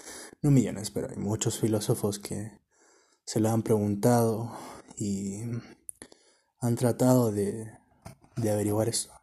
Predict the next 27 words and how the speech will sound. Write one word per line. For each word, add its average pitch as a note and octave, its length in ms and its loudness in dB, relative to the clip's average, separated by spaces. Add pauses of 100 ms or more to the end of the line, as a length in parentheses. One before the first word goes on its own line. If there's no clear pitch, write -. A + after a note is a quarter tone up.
(1080)
de A2+ 140 -2
averiguar G#2+ 340 2
cuál A2+ 180 0
es A2 160 -2
el A2+ 80 -8
sentido A2+ 300 -2
de A2 80 0
la G#2+ 80 -2
vida. A#2+ 200 2
La A#2 160 0
religión A2 400 0
y C3+ 60 4
la A#2+ 140 0
ciencia C3 360 -2
lo A#2 60 -4
han A#2 80 -4
intentado, B2 640 -8 (500)
lo A#2+ 120 2
han A#2+ 80 4
intentado. A#2 560 -6 (760)
Y G2+ 360 -2 (1080)
el G#2+ 100 -4
sentido A2+ 340 0
de A2 40 2
la G#2 120 0
vida, G2 260 -6
wow. - 320 -14